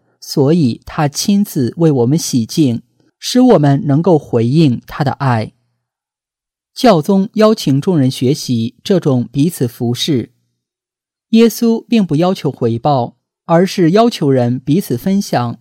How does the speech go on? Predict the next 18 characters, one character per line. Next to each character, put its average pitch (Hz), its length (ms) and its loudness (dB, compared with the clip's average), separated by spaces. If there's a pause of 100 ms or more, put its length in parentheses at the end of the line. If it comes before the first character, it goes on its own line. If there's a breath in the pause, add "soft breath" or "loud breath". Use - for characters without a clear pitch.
彼 165 180 -2
此 147 220 -2
洗 160 240 -6
脚 160 160 -2
的 120 80 -2
精 180 240 0
神。 117 440 -2 (680)
事 - 260 0
实 135 160 -4
上， 135 380 -4 (400)
耶 247 160 4
稣 262 240 0
所 175 220 0
树 202 180 -2
立 175 100 2
的 185 80 -4
榜 127 280 -2
样 135 300 0